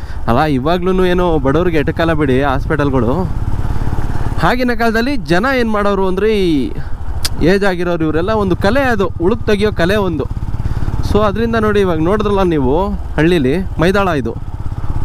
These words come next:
ಉಳುಕ್ ತೆಗಿತಿದ್ದಾರೆ. ಕಾಲು ಉಳುಕ್ಬಿಟ್ಟಿರುತ್ತಲ್ಲ, ಇವಾಗ ಕೆಲಸ ಅದು ಇದು ಏನೇನೋ ಮಾಡಿ ಕಾಲು ಉಳುಕ್ಬಿಟ್ಟಿರುತ್ತೆ.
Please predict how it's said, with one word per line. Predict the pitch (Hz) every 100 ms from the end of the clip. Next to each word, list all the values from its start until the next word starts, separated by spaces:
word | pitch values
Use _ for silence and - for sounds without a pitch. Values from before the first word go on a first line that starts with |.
| -
ಉಳುಕ್ | 165 254 -
ತೆಗಿತಿದ್ದಾರೆ. | 214 185 165 143 120 - - - - - - -
ಕಾಲು | 196 233
ಉಳುಕ್ಬಿಟ್ಟಿರುತ್ತಲ್ಲ, | 202 208 208 190 165 151 175
ಇವಾಗ | 151 147 139
ಕೆಲಸ | - 143 -
ಅದು | 165 143
ಇದು | 151 147
ಏನೇನೋ | 143 143 143
ಮಾಡಿ | 135 139 147 151 110
ಕಾಲು | 151 165
ಉಳುಕ್ಬಿಟ್ಟಿರುತ್ತೆ. | 143 127 - 117 107